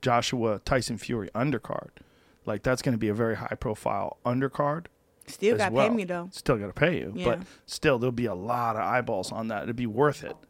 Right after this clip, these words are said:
Speaker 1: It'd be
Speaker 2: It'd
Speaker 1: worth
Speaker 2: be
Speaker 1: it if
Speaker 2: worth
Speaker 1: they could
Speaker 2: it,
Speaker 1: put
Speaker 2: but
Speaker 1: that
Speaker 2: not still not
Speaker 1: together.
Speaker 2: worth the hundred thousand. I fought for more than two hundred, three hundred, and four.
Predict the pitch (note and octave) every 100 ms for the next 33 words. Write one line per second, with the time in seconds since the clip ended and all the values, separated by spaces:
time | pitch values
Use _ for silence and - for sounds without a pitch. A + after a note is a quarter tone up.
0 | _ _ _ _ - A#2 A#2+ C4 A3 G3
1 | G#3+ G#3 F#3+ F3 F#3 F#3+ F#3 G3+ F#3 F3+
2 | F3+ F3 F3 E3 - F3 E3 D#3+ F#3 G3
3 | D#3+ - E3 F3 E3 D#3+ - F#3+ F#3+ F#3
4 | F#3 - F#3 F#3 F3+ E3+ E3+ D#3+ E3+ D#3